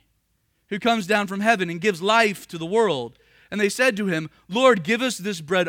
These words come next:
always." And Jesus said to them, "I am the bread of life. He who comes to me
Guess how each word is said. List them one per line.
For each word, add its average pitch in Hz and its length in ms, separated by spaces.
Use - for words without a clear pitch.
always." 156 1120
And 175 140
Jesus 190 300
said 233 240
to 180 60
them, 143 300
"I 202 140
am 202 280
the 180 100
bread 175 260
of 135 120
life. 135 640
He 214 140
who 214 120
comes 208 380
to 147 100
me 110 280